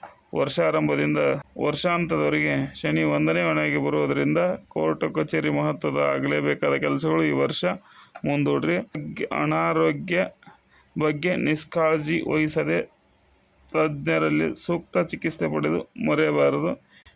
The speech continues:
ನಿಮಗೆ ಸಂಬಂಧಿಸಿದ ವಿಷಯದಲ್ಲಿ ಮೂಗು ತೋರಿಸಿ ನಿಮ್ಮ ಸಮಯ ವ್ಯರ್ಥ ಮಾಡಿಕೊಳ್ಳಬೇಡಿ. ಇನ್ನೊಬ್ಬರ ಹೊಲಸನ್ನು ನಿಮ್ಮ ಮೈ ಮೇಲೆ ಎಳ್ಕೋಬಾರದು. ಬಿಕ್ಕಟ್ಟಿನ ಪ್ರಸಂಗದಲ್ಲಿ ಮಾನಸಿಕ ಸಮತೋಲನ ಕಳೆದುಕೊಳ್ಳದೆ ಸಮಯದಿಂದ ವರ್ತಿಸುವುದು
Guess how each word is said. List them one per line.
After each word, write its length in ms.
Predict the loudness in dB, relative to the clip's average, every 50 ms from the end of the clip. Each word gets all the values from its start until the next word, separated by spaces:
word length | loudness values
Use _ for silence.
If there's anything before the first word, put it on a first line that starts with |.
| _ -2
ನಿಮಗೆ 320 | 0 2 2 2 2 2
ಸಂಬಂಧಿಸಿದ 580 | 0 0 0 2 2 2 2 0 0 0 0 2
ವಿಷಯದಲ್ಲಿ 720 | 2 0 0 0 0 0 0 0 0 0 0 0 0 2
ಮೂಗು 400 | 2 2 2 2 2 2 0 0
ತೋರಿಸಿ 540 | 0 0 0 0 0 0 -2 -2 -4 -4 -4 -4 -6 -12 -20 -20 -10 -4 -2
ನಿಮ್ಮ 280 | 0 2 2 2 2
ಸಮಯ 480 | 0 0 0 0 0 0 0 0 0 2
ವ್ಯರ್ಥ 340 | 2 2 0 0 -2 -2 -2
ಮಾಡಿಕೊಳ್ಳಬೇಡಿ. 1000 | 0 0 0 0 -2 -2 -2 -2 0 0 2 2 2 0 0 -2 -2 -4 -6 -8 _ _ -20 -20 -20 _ _ -2
ಇನ್ನೊಬ್ಬರ 440 | 0 0 2 2 2 2 2 2 2
ಹೊಲಸನ್ನು 720 | 2 2 2 0 0 0 0 0 2 2 0 0 -2 -2 -2
ನಿಮ್ಮ 400 | 0 2 2 2 2 2 2 2
ಮೈ 100 | 2 2
ಮೇಲೆ 280 | 2 0 0 2 2
ಎಳ್ಕೋಬಾರದು. 880 | 2 2 2 0 -2 -2 -2 0 2 2 2 2 2 2 0 -2 -2 -4 -10 -18 -20 -20 -16 _ -6 -4
ಬಿಕ್ಕಟ್ಟಿನ 500 | -4 -2 -2 -2 -2 0 2 2 2 0
ಪ್ರಸಂಗದಲ್ಲಿ 640 | 0 -2 -2 0 0 2 2 2 2 2 2 2
ಮಾನಸಿಕ 540 | 2 2 0 0 0 -2 -2 -2 -2 -2 -2
ಸಮತೋಲನ 680 | -2 0 0 0 0 0 0 0 0 2 2 2 0
ಕಳೆದುಕೊಳ್ಳದೆ 720 | 0 0 0 0 0 0 0 0 0 0 0 2 2 0 0
ಸಮಯದಿಂದ 600 | 0 0 0 2 2 2 0 0 0 0 2 2
ವರ್ತಿಸುವುದು 720 | 2 2 2 0 0 -2 -4 -2 0 0 0 0 0 -2